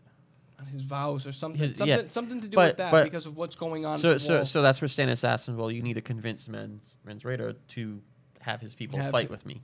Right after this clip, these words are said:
Speaker 1: have his
Speaker 2: He just
Speaker 1: people
Speaker 2: needs
Speaker 1: fight
Speaker 2: to
Speaker 1: with
Speaker 2: bend the
Speaker 1: me.
Speaker 2: knee, which you know he's never gonna do. So
Speaker 1: He,
Speaker 2: this
Speaker 1: yes.
Speaker 2: puts, puts Jon in a very, very <laughs> bad position.
Speaker 1: Oh, man, I'm
Speaker 2: Um,
Speaker 1: so happy, like, 'cause you're, you're putting all
Speaker 2: and, and,
Speaker 1: fresh
Speaker 2: and, and,
Speaker 1: ideas.
Speaker 2: and basically, so John's trying to talk to me. He's saying, like, "Listen,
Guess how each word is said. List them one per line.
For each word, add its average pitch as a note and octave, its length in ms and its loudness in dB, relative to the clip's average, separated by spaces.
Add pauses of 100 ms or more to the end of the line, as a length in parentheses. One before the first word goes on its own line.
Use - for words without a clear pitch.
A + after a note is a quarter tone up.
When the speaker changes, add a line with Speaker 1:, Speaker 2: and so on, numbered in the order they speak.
Speaker 1:
have C3+ 260 -6
his C#3 200 -4
Speaker 2:
He C3 140 0
just D3 120 0
Speaker 1:
people - 40 0
Speaker 2:
needs A#2+ 80 0
Speaker 1:
fight D3+ 80 2
Speaker 2:
to - 40 2
Speaker 1:
with C#3+ 60 0
Speaker 2:
bend A#2 160 4
the A#2 40 2
Speaker 1:
me. C#3 160 6
Speaker 2:
knee, A#2 40 6
which A2+ 240 2
you B2 80 2
know A#2+ 160 6
he's G#2+ 140 0
never G#2 200 2
gonna G2 180 -6
do. B2+ 340 4 (680)
So - 120 2
Speaker 1:
He, - 60 8
Speaker 2:
this D3+ 460 2
Speaker 1:
yes. D3 380 0
Speaker 2:
puts, - 300 2
puts - 300 2
Jon C#3 280 8
in B2+ 80 4
a A#2+ 120 0
very, C#3+ 380 6
very A#2+ 300 4
<laughs> A2 120 -2
bad C#3+ 300 -2
position. C3+ 720 2
Speaker 1:
Oh, F3 220 2
man, D#3 220 0
I'm C#3+ 240 6
Speaker 2:
Um, C3+ 60 6
Speaker 1:
so - 120 0
happy, D#3 380 -2
like, D3 180 -4
'cause C#3 180 -4
you're, D3+ 120 0
you're D#3 180 0
putting D3+ 500 2 (160)
all D3 160 -4
Speaker 2:
and, D#3 280 6
and, D3 160 4
Speaker 1:
fresh D3+ 140 2
Speaker 2:
and, D3+ 100 6
and, D3 140 2 (100)
Speaker 1:
ideas. C#3+ 140 -2
Speaker 2:
and D3+ 140 4
basically, C#3+ 600 4 (720)
so D3 160 0
John's C#3 340 4
trying C3+ 140 -2
to B2+ 80 -2
talk F#3+ 220 0
to D#3+ 40 -8
me. C3 100 -4
He's C3 100 -8
saying, C3 180 -4
like, C3 160 -4
"Listen, D#3+ 280 -4